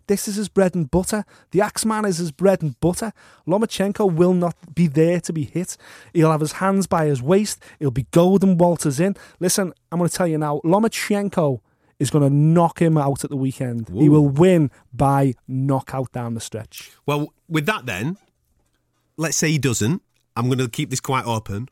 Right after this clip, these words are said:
Speaker 2: Where will the winner of this fight rank pound for pound?
Speaker 1: Uh, obviously for, for Walters,
Speaker 2: 'Cause we just
Speaker 1: uh,
Speaker 2: had, we just had Kovalev one. I mean, this is
Speaker 1: yes.
Speaker 2: a treat. If you're a Vega, if you're a Vegas fight fan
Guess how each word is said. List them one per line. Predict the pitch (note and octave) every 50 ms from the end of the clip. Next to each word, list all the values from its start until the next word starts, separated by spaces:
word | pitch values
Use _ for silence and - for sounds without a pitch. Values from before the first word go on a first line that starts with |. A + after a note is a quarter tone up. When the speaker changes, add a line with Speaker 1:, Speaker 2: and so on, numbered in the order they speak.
| _ -
Speaker 2:
Where | B2+ B2+ D3 E3 E3+ E3+ E3+
will | D#3+ C#3 D3+ D#3+ D#3 D3 C#3+
the | B2+ C#3
winner | C3 B2+ D3+ D3+ C#3+ C3+
of | C3 A#2+
this | B2+ C3+ -
fight | - - - C3 B2 A#2 -
rank | B2 B2 C3 B2+ A#2+ A2 G#2+ - - - _ _ _ -
pound | - C3 B2 A2+
for | - G2+
pound? | B2 A#2+ A2 F#2+ D#2+ - _ _ _ _ _ _ _ _ _ _ _ _ _ _ _ _ _ _ - - - - - - _ _
Speaker 1:
Uh, | - A3+ B3 B3+ -
obviously | A#3+ A3 A#3 G#3 - A#3 G#3+
for, | E3+ - G3 F#3 - F3+
for | - - F#3
Walters, | D#3+ F#3+ G#3+ A3 G#3 - - F3+ D#3 C#3 B2 - - - - _ _ _ _ _
Speaker 2:
'Cause | - - -
we | G#3+ -
just | - C#4+ - C3
Speaker 1:
uh, |
Speaker 2:
had, | - B2+
we | - G3
just | B3 A#3 -
had | G3+ - -
Kovalev | F#3 E3 D3+ D3+ C3+ A#2
one. | B2+ B2 G#2+
I | B2
mean, | D#3+ F3
this | F#3 B3 - -
is |
Speaker 1:
yes. | - F3+ C#3+
Speaker 2:
a | -
treat. | E3+ C3+ C#3
If | D#3+ -
you're | C#4 E4 D#4
a | G#3+
Vega, | E3+ G3 G3+ F#3+ F3 E3 D#3
if | E3 -
you're | C4+ C#4 B3+
a | G#3+
Vegas | E3 G3 F#3 E3 D3+ B2
fight | - C3+ C#3 C#3 -
fan | - D2+ B1+ - -